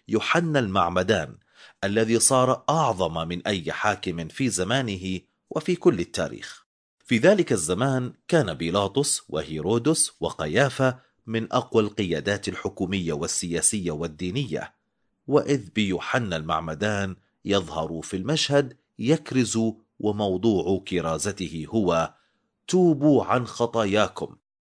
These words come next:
ارجعوا إلى الله". ومعنى هذا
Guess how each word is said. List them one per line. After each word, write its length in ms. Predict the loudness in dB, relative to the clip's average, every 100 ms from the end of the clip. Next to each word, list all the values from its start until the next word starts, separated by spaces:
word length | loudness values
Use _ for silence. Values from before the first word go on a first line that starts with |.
| _ 0
ارجعوا 560 | 2 6 6 6 4
إلى 220 | 4 6 6
الله". 400 | 4 2 2 -2 -12 _ _ _ _ _ -12
ومعنى 380 | -6 -4 -4
هذا 640 | -4 0 0 0 0 -2